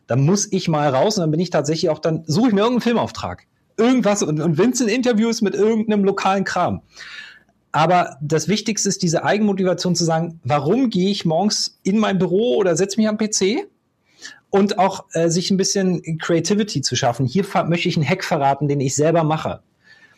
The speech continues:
Und zwar besonders jetzt ist es wichtig, so den Kopf sauber zu halten, also so Gedankenhygiene zu betreiben.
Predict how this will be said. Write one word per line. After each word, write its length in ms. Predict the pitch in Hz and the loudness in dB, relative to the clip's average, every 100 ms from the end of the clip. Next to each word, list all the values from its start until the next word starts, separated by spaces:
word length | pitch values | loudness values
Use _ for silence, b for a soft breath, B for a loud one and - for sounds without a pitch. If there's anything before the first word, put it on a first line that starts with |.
| b b - | b b -4
Und 160 | 151 | -2
zwar 320 | - - 151 185 | -2 0 0 2
besonders 460 | 156 156 170 165 | 0 -2 -2 0
jetzt 240 | 175 185 170 | -2 0 0
ist 100 | 160 | 0
es 160 | 151 | -2
wichtig, 340 | 156 165 180 - | -4 -4 -4 -2
so 140 | 160 | -2
den 320 | - 151 147 | 0 -2 -2
Kopf 320 | - - - | -6 -6 -6
sauber 600 | 143 131 139 190 156 123 - | -4 0 2 4 2 0 0
zu 240 | - 117 | -2 -2
halten, 360 | 117 107 104 98 | -2 -2 -2 -2
also 240 | 107 117 | -2 -2
so 140 | 123 | -2
Gedankenhygiene 1040 | 123 120 127 160 196 175 147 131 127 120 110 | -4 -4 -2 0 0 0 0 0 0 0 0
zu 140 | 107 | -4
betreiben. 480 | 104 - 98 80 - | -6 -6 -8 -8 -12